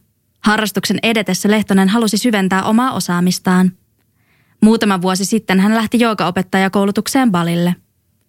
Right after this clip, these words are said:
"Kahdensadan tunnin koulutuksen alussa sanottiin, että tämä tulee muuttamaan koko elämäsi. Hymähtelin ja mietin, että mitä hän tuo nyt muka meinaa", Lehtonen muistelee. Koulutuksen jälkeen Lehtonen palasi Suomeen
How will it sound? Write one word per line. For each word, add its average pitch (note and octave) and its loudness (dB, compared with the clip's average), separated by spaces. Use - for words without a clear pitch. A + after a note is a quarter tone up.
"Kahdensadan G3+ -2
tunnin G3 2
koulutuksen G3 0
alussa A3 -2
sanottiin, F#3+ 2
että C#4+ 0
tämä D4+ 2
tulee A#3+ 0
muuttamaan A3+ 2
koko C4+ -2
elämäsi. F3+ -2
Hymähtelin F#3+ 2
ja G#3 2
mietin, F3+ 0
että G#3+ 0
mitä A#3 2
hän G3+ 2
tuo A#3 0
nyt F#3+ -2
muka A3 2
meinaa", F3 0
Lehtonen F3+ 2
muistelee. F3+ 0
Koulutuksen G3+ 0
jälkeen G3 0
Lehtonen G#3 2
palasi G#3+ 0
Suomeen F#3 0